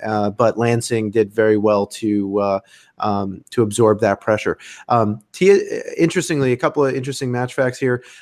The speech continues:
Uh, Toronto F C two had only three subs on the list, and one was a goalkeeper. So they only had two field players. They substituted both of them in. There was no Perusa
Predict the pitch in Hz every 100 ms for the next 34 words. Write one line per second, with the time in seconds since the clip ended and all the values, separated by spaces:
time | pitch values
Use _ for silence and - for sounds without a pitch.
0 | - 117 113 110 - 123 131 175 175 160
1 | 139 - 139 131 - 147 123 139 131 127
2 | 117 - 143 147 - 139 120 123 113 113
3 | 104 - 104 104 113 113 107 104 _ 107
4 | 107 104 - - - - 104 104 101 110
5 | 104 110 120 113 104 - - 131 131 123
6 | 127 123 107 104 101 - 104 - 110 -
7 | 107 113 101 110 107 - 104 104 101 101
8 | - - - - 127 120 113 117 123 139
9 | 143 - _ 127 120 131 110 78